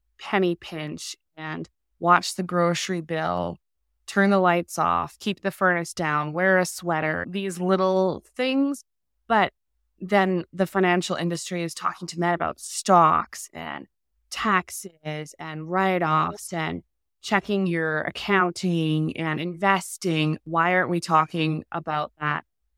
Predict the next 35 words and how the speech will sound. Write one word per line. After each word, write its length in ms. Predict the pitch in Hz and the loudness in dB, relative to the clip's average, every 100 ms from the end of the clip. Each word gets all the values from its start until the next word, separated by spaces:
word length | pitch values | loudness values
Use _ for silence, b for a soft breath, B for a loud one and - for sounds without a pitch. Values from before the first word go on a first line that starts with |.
| _ _ | _ _
to 140 | - | -2
women 600 | 165 165 160 156 170 180 - _ _ _ | 2 2 0 -2 -6 -10 -14 _ _ _
at 120 | 170 | -4
all? 260 | 160 156 160 | -2 -2 -4
So 300 | - 190 160 - _ _ | 2 2 2 -2 _ _
you 180 | 202 196 | -4 2
asked, 380 | 175 170 175 - | 4 4 2 -2
Erin, 300 | - 165 156 | 2 4 4
if 140 | 151 160 | 2 0
I 80 | 160 | -2
have 320 | 156 151 151 _ _ | -2 -6 -6 _ _
women 440 | - 180 165 156 156 | -6 0 2 0 -2
clients, 560 | - 196 190 185 180 - | 0 2 4 2 -2 -6
and 280 | 156 156 - | -6 -4 -8
that 280 | 165 170 165 | 2 2 4
is 160 | 170 160 | 0 -4
probably 680 | - 165 165 156 151 156 156 _ _ _ _ _ _ _ - | -4 -2 -2 -2 -6 -6 -10 _ _ _ _ _ _ _ -4
a 80 | |
strong 360 | 180 - 175 175 | -2 4 4 4
portion 420 | - 156 156 180 | 0 -2 0 -2
of 100 | 165 | -2
my 160 | 160 151 | 0 -2
clientele 840 | 151 165 151 151 - 175 151 160 - | -2 -2 -2 -4 -8 -4 -2 -2 -2
is 220 | 175 170 | -4 -4
either 400 | 160 156 151 156 _ _ _ _ | -6 -4 -6 -8 _ _ _ _
individual, 760 | 190 190 180 170 160 165 185 233 | 2 4 4 2 2 2 0 -2
single 480 | - 170 175 190 | -2 0 4 4
women 380 | 175 156 165 247 | 2 0 0 -2
who 240 | 269 220 170 | -4 -8 -4
want 360 | 156 160 - | -2 -2 -2
to 340 | - 180 160 - | -4 -2 -2 -4
manage 560 | 165 160 160 165 160 - | -2 0 2 2 0 0
their 240 | 151 160 | 4 4
own 200 | 160 156 | 4 0
finances 1040 | - 156 190 190 165 165 156 156 156 - | 0 0 2 0 0 -4 -10 -10 -10 -14